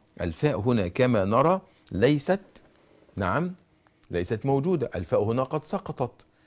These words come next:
فمعنى أنها قد سقطت، إذن الفعل هنا سيتحول، ها، نعم، إلى الجزم. إذن سقطت الفاء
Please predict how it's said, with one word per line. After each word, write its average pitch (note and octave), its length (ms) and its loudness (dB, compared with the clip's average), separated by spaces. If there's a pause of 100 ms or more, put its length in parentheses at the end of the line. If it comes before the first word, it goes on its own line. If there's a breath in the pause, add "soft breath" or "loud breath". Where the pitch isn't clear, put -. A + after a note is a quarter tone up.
(300 soft breath)
فمعنى F3 440 0
أنها A2+ 560 -2
قد C#3 360 -2
سقطت، B2+ 800 -2
إذن C#3 380 2
الفعل A2+ 420 -4
هنا B2 240 0
سيتحول، C3 1080 0 (540 soft breath)
ها، C#3 180 2 (420)
نعم، F#2 340 0 (100)
إلى B2+ 180 0
الجزم. D#2+ 640 -6 (400 soft breath)
إذن G2+ 220 -2
سقطت B2+ 560 -4
الفاء C3+ 400 -4